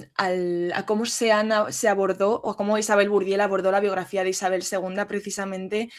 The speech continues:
con este, con este interés, ¿no? No solo de reconstruir su vida,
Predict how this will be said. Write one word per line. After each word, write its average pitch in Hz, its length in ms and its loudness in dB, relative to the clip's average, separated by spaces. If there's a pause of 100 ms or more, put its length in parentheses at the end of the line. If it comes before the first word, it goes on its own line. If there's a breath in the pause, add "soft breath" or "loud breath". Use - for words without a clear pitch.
(260 loud breath)
con 233 180 4
este, 220 540 0
con 214 140 -2
este 214 180 0
interés, 208 480 2
¿no? 202 140 -4
No 208 100 0
solo 226 300 2
de 208 80 2
reconstruir 208 580 -2
su 202 220 -2
vida, 208 360 -2